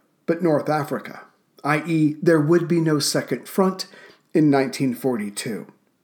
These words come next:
Churchill later wrote, "It was like carrying a large lump of ice to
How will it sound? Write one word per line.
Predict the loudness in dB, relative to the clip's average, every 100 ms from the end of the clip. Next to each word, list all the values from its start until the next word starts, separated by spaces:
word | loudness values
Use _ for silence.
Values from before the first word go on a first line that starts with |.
| -20 -14
Churchill | -2 0 2 4 4
later | 6 6 6
wrote, | 6 4 2 -10 -20 _
"It | 2
was | 4 4 2
like | 0 0
carrying | -2 0 2 2 0
a | 0 2
large | 2 4 2 0
lump | 0 2
of | 2
ice | 2 0 -2 -8 -10 _
to | 0 2 2 0